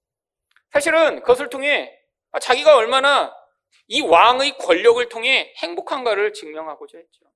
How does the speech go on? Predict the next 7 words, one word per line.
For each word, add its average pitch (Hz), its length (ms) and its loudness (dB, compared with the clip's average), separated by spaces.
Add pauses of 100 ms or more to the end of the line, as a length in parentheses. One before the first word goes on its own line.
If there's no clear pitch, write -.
(920)
여러분, 370 200 4
근데 269 160 2
그렇게 - 200 -12
하지 294 160 -14
말라는 165 400 -4
거예요. 135 340 -14 (840)
인생은 277 840 -4